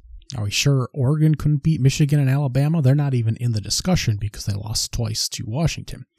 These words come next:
That would, of course, be an argument if they're matched up with Washington. They would lose, and if a team's already lost, not only once but twice when the participant's already in the field, then perhaps they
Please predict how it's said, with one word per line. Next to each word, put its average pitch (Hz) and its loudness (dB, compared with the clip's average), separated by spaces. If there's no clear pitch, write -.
That 156 4
would, 131 4
of 123 2
course, 123 4
be 110 2
an 101 0
argument 110 0
if - -4
they're 98 0
matched 95 -6
up - -2
with 104 -4
Washington. 110 -2
They 127 2
would 101 -2
lose, 127 2
and 113 2
if - 0
a - 0
team's 131 4
already 127 4
lost, 123 -2
not 127 2
only 151 2
once 143 0
but - -12
twice - -2
when 127 2
the 110 0
participant's 127 2
already 107 2
in 147 6
the 117 2
field, 113 -2
then 98 -4
perhaps 104 -6
they 101 -10